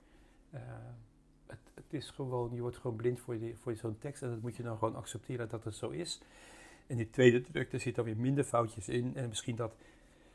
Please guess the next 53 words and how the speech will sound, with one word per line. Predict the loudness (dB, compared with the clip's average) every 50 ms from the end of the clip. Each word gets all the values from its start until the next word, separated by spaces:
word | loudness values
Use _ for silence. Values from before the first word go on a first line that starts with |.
| -20 -20 -20 -20 -20 -20 -20 -20 -20 -20 _ _ -20 -14
in | -10 -8 -6
een, | -6 -4 -4 -4 -4
eh, | -4 -4 -4 -4 -6 -6 -6 -6 -6 -8 -10 -12 -16 -20 -6 0
ja, | 2 2
ik | 2 4
kreeg | 6 6 6 8 10
laatst | 12 12 12 12 10 6
nog, | 2 0 0 -2
ik | -8 -4 -2 0
heb | 0 0
een | -2 6 10
achtste | 10 10 10 8 0 0 0 2
druk | 4 4 4 4 4 2 -8 -16 -18 -20 -20 -8
van, | -4 -2 -2 -2 -2 -4
eh, | -4 -6
of | -8 -8 -10 -12 -12 -10
nu | -8 -6 -4 0 2 4 4
inmiddels | 6 6 4 2 2
is | -2 -4 -4
voor | -4 -4
mij | -2 -2
de | -4 -4
tiende | 0 0 2 2 0 -2
druk. | -4 -6 -6 -8 -8 -10 -16 -20 -20 -20 -20 -20 -20 -20 -20 -20 -20 _ -20 -18
Ik | -16 -8
kreeg | -2 -2 -2 -2
van | -2 -2 -2
een | -2 -2 -2
week | -2 -2 -2 -2
een | -2 -2 0 2
mailtje | 2 2 2 0 -2 -4 -8 -4
van | -4 -4 -2 -2
een, | -4 -4 -4 -6 -6
eh, | -8 -8 -10 -10 -10 -12 -12
van | -10 -8 -6
een | -6 -4
meneer | -4 -4 -4 -4 -4 -4 -6 -6 -8 -10 -12 -16 -20 -20 -20 -20 -20 -20 -14 -8
die | -6 -6 -4
zegt, | -4 -6 -6 -6 -8 -12
eh, | -12 -10 -10 -10 -8 -8 -8 -8 -6 -6
iets | -6 -4
speelt | 0 0 0
zich | 2 2
af | 2 2
in | 0
de | -2 -2
katholieke | 0 -2 0 0 0 -2 -2 -2 -6 -6
kerk. | -2 2 4 6 6 4 2 -2
En | -12 -20 -20 -20 -20 -20 -20 -20 -20 -20 -12 -6 -6
dan |
heb | -6 -6 -6
ik | -4
het | -2